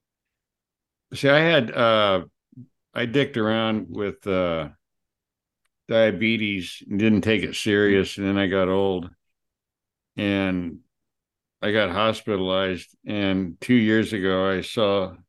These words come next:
had a come to Jesus meeting with myself.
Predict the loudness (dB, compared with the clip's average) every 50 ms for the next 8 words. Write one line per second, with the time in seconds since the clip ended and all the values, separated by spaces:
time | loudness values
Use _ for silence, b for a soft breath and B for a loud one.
0 | _ _ _ -10 -8 -8 -8 -6 -4 -4 -2 -2 -4 -6 -6 -4 -4 -4 -4 -4
1 | -4 -6 -8 -6 -4 -4 -2 -2 -2 -4 -6 -8 -10 _ _ _ _ _ _ _
2 | _ _ _ _ _ _ _ _ _ _ _ _ _ _ _ _ _ _ _ -6
3 | -6 -2 -2 0 0 0 0 0 2 4 4 4 4 4 0 -2